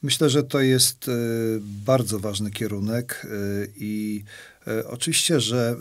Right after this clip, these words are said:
to się wiąże z przekwalifikowaniem, e, zmianą sposobu myślenia. Wielu,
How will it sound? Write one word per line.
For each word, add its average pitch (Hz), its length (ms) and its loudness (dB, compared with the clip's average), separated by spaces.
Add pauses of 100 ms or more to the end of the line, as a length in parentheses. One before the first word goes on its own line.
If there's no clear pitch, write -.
to 127 120 0
się 123 180 0
wiąże 117 460 -2
z 107 380 -2
przekwalifikowaniem, 113 1200 -2 (460)
e, 107 240 -2
zmianą 107 960 -4
sposobu 107 500 -4
myślenia. 117 720 0
Wielu, 104 440 -4